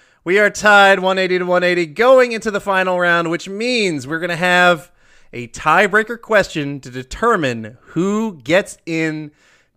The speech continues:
to our semifinals. I am going to just triple check the correct answer here so I know I am not wrong. And we will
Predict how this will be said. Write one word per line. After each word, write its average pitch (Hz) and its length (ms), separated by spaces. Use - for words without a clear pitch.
to 147 640
our 131 200
semifinals. 117 1000
I 123 180
am 131 120
going 135 200
to 131 120
just 127 240
triple 220 380
check - 500
the 127 140
correct 143 500
answer 151 360
here 165 300
so 123 200
I 113 160
know 123 500
I 131 120
am 117 120
not 117 240
wrong. 123 580
And 107 400
we 110 120
will 110 540